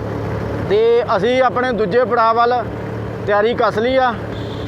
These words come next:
ਜੋ ਕਿ ਹੁਣ ਸਾਡਾ ਨਾਨਕ ਮੱਤਾ ਸਾਹਿਬ ਗੁਰਦੁਆਰਾ ਸਾਹਿਬ ਵਿਖੇ ਸਟੇ ਕਰਨ ਦਾ ਇਰਾਦਾ ਆ। ਤੇ ਇੱਥੋਂ ਜੋਸ਼ੀਮਠ ਤੋਂ ਕਰਨ ਪ੍ਰਯਾਗ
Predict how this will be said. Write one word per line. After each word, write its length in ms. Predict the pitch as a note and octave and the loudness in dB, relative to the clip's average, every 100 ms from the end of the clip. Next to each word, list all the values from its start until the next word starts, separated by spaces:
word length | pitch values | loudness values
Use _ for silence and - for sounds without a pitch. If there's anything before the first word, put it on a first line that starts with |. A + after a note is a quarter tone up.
| - - - - - - - - - - - - | -8 -6 -6 -6 -6 -6 -4 -4 -4 -4 -6 -2
ਜੋ 180 | D#3+ A3 | 0 2
ਕਿ 300 | F#3+ B3 C4 | 2 0 2
ਹੁਣ 300 | B3+ A3 A#3+ | 2 0 0
ਸਾਡਾ 600 | A#3 A3+ A#3 B3 B3+ B3+ - - - - - - - - - - - - - | 0 0 2 4 4 2 -2 -8 -10 -10 -10 -10 -10 -10 -10 -8 -8 -6 -4
ਨਾਨਕ 460 | E3 G3+ A3+ B3 B3+ | 0 2 2 2 2
ਮੱਤਾ 300 | C#4 C#4+ C4+ | 0 2 2
ਸਾਹਿਬ 240 | A#3+ C4 B3+ | 2 2 2
ਗੁਰਦੁਆਰਾ 300 | B3 A#3 A3+ | 2 2 2
ਸਾਹਿਬ 180 | B3 | 0
ਵਿਖੇ 340 | A#3 A#3+ B3 B3+ G4 - - - - - - - - - - - - | 0 2 4 2 0 -6 -8 -8 -8 -8 -8 -8 -6 -6 -4 -4 -4
ਸਟੇ 200 | - - A3+ B3+ | -2 2 2 2
ਕਰਨ 240 | B3+ A#3+ | 2 2
ਦਾ 100 | A#3+ | 2
ਇਰਾਦਾ 300 | A3+ F#3+ A3 B3+ | 2 2 2 2
ਆ। 40 | B3+ F#3+ - - - - - C4 C3 - - - - - - - - | 2 -2 -8 -8 -8 -8 -8 -8 -6 -6 -6 -6 -6 -6 -6 -6 0
ਤੇ 80 | A#3 B3+ C4+ C4+ | 2 4 4 2
ਇੱਥੋਂ 200 | C4 D4 | 2 2
ਜੋਸ਼ੀਮਠ 600 | A#3+ A#3+ A#3+ C#4+ C#4+ C#4 | 2 2 0 0 0 0
ਤੋਂ 480 | - D4 D4 D4 C4+ - - - - - - - - - - C#3+ - - - - - - - | 0 2 2 0 -2 -8 -8 -8 -8 -8 -8 -6 -6 -6 -6 -6 -6 -6 -6 -4 -4 -4 0
ਕਰਨ 280 | A3 C4+ C#4+ | 0 0 0
ਪ੍ਰਯਾਗ 400 | C#4+ C4+ B3 B3+ | 2 4 4 2